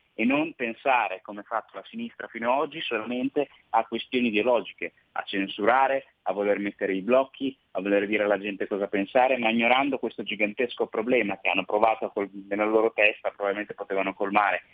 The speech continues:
con l'immigrazione, che però in maniera incontrollata porta alle situazioni che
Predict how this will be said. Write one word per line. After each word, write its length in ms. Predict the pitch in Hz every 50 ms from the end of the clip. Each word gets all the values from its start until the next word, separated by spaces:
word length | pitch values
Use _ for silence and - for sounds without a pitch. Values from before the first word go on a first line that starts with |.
| _ _ _ _
con 180 | - 117 107
l'immigrazione, 960 | 107 107 107 107 107 107 - - - - 143 131 127 135 143 170 185 - - - _ _ -
che 140 | 107 101
però 280 | - 110 110 117 113 101
in 60 | 98
maniera 260 | 104 104 110 110 107
incontrollata 840 | 107 107 95 - 110 107 - - 101 104 117 120 113 104 - 98 101
porta 340 | - - 113 110 - - 104
alle 140 | 101 98 -
situazioni 720 | - 104 - 107 101 - - 131 123 107 101 95 92 92
che 260 | - - 104 85 -